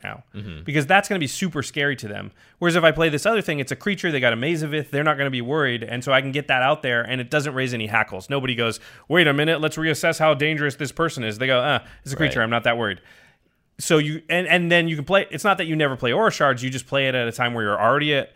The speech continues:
Speaker 1: sort of battling that person, or you can immediately follow it up and use it, stuff like that. So I think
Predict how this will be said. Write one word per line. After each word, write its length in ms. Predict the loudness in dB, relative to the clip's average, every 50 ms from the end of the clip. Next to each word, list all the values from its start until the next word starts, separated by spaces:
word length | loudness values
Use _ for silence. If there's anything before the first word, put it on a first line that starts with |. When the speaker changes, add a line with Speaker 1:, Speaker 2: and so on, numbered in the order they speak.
| -20 -20 _
Speaker 1:
sort 180 | -4 -2 -2
of 60 | 0 4
battling 380 | 6 6 6 6 2 0 -2
that 180 | -2 -4 -4 -4
person, 320 | -4 -6 -6 -6 -8 -6
or 260 | 0 4 4 6 6
you 120 | 4 2 -2
can 100 | -2 -2
immediately 400 | -2 0 -2 -2 -2 -4 -6 -4
follow 240 | -4 -2 -2 0 2
it 60 | 2
up 180 | 2 2 2
and 180 | 0 -6 -6 -4
use 220 | -4 -4 -2 -2
it, 240 | -2 -2 -4 -4 -8 -14 -20 -20 -20 _ -8
stuff 240 | 0 2 2 4 4
like 140 | 2 2 2
that. 200 | 2 0 0 2
So 220 | 2 0 0 0 -4 -14 -20 -10 -4
I 100 | -4 -4
think 380 | -2 -2 -4 -4 -4 -8 -16